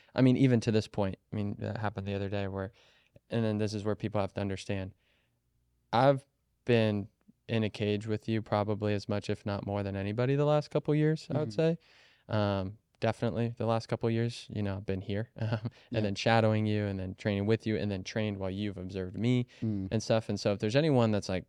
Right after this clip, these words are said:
Speaker 1: currently that's been around you
Speaker 2: Mm.
Speaker 1: more, and then there's still moments where you'll do something and I'll be
Speaker 2: Mm.
Speaker 1: like, "Yeah, wouldn't have done that. Didn't understand that. Like,
Speaker 2: Mm.
Speaker 1: why'd you do that?"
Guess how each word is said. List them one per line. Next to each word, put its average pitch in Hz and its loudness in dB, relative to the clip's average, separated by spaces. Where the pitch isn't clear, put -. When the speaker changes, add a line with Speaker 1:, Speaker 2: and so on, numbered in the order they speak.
Speaker 1:
currently 113 6
that's 92 -6
been 95 -2
around 95 -2
you 95 -2
Speaker 2:
Mm. - -4
Speaker 1:
more, 92 -4
and 107 -2
then 98 -2
there's 123 2
still 117 2
moments 98 0
where 90 -2
you'll 107 0
do 98 -2
something 90 -4
and - -12
I'll 110 4
be 101 -2
Speaker 2:
Mm. - 4
Speaker 1:
like, - 0
"Yeah, 165 0
wouldn't 107 0
have 120 2
done 131 4
that. 139 0
Didn't 104 0
understand 117 -2
that. 131 -2
Like, 101 -2
Speaker 2:
Mm. 110 0
Speaker 1:
why'd 98 -2
you 101 -4
do 117 -2
that?" 131 -2